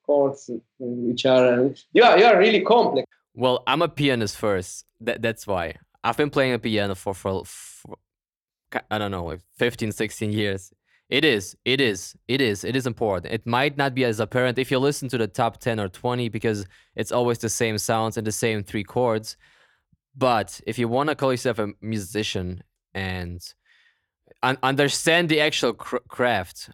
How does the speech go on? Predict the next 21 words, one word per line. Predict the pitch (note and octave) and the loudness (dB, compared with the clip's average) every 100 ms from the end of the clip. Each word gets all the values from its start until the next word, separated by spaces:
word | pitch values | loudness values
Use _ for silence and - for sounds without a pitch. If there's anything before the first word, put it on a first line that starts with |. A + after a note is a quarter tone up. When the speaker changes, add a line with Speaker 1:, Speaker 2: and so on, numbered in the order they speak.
| - | -4
Speaker 2:
I | C3+ | -2
mean, | E3 E3+ | 0 0
you | F#3 | 0
could | F3 | 2
argue | D3 C#3+ B2+ | 2 2 0
about | A2+ G#2+ | 0 -2
that | F#2+ | -2
as | F#2 - | -6 -2
well. | A#2 A2 F#2+ | 0 0 -2
Beat | F2+ G#2+ B2+ C3+ | -6 -4 -4 -2
making | C3 A#2+ A#2 | -2 -2 -4
is | G#2+ | -4
an | G#2 G#2+ | -4 -2
art | G#2+ G2+ | -2 -2
too. | - A2 G#2 G2+ | -4 -4 -2 -4
Sampling | - A#2+ A#2 A#2 G#2+ | -4 -2 -2 -2 -4
is | G2+ | -4
an | G#2 | -4
art | G2 G#2 | -2 -2
as | F#2+ - | -2 -4
well. | A2 A#2 F#2+ F2+ | -2 0 0 -4